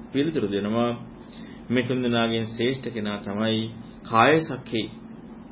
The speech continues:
කාය සක්කි පුද්ගලයා ශ්‍රේෂ්ඨ වන්නේයි අයම් මේ, අයම් මේ පුද්ගලෝ කම්මති ඉමේසං තින්නම් පුද්ගලානං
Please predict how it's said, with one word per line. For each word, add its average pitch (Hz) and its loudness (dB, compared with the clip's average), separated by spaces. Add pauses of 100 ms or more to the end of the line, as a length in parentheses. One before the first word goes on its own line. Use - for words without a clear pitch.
(420)
කාය 156 12
සක්කි 190 2
පුද්ගලයා 165 8
ශ්‍රේෂ්ඨ 170 4
වන්නේයි 131 6
අයම් 147 6
මේ, 143 4 (460)
අයම් 156 10
මේ 170 8
පුද්ගලෝ 160 6
කම්මති 139 0
ඉමේසං 151 4
තින්නම් 139 2
පුද්ගලානං 135 4